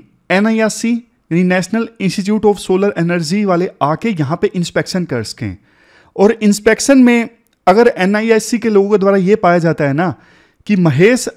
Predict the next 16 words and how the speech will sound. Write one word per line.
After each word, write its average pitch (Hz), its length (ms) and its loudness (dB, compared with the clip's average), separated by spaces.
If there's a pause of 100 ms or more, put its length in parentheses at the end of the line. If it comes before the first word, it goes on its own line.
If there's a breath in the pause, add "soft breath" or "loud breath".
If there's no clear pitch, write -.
अपनी 214 300 0
फैक्ट्री 190 440 -4
में 139 260 -2
खुद 185 220 0
ही 277 100 8
सोलर 220 300 0
पैनल्स 208 380 -4
को 208 160 -2
मैन्युफैक्चर 180 540 -2
कर 175 200 -2
रहा 156 300 -2
है, 175 260 0 (380 soft breath)
ना 165 100 2
कि 185 140 -2
बाहर 165 380 2
से 233 400 -4